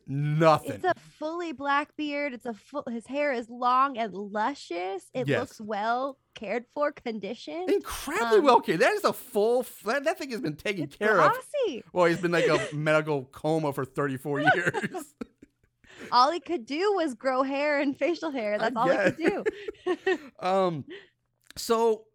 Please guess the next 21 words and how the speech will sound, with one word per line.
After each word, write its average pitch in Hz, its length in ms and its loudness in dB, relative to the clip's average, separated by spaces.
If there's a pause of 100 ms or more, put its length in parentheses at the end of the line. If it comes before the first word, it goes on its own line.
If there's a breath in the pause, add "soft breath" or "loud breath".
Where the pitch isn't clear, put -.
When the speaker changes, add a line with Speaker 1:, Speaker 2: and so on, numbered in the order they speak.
Speaker 1:
I 202 80 -8
mean, 220 320 -4
so 233 140 0
Jaeger 220 340 2
tells 220 320 -2
Colin 143 400 0
that 139 160 0
Jonas 170 400 -2
is 151 160 -4
beyond 147 540 0
salvation, 135 640 -2
that 127 140 -2
all 151 180 0
they 208 120 0
can 185 180 -6
do 147 200 -2
is 135 160 -4
keep 190 360 -12
the 147 100 -2
demon 190 720 -6
contained, 247 840 -2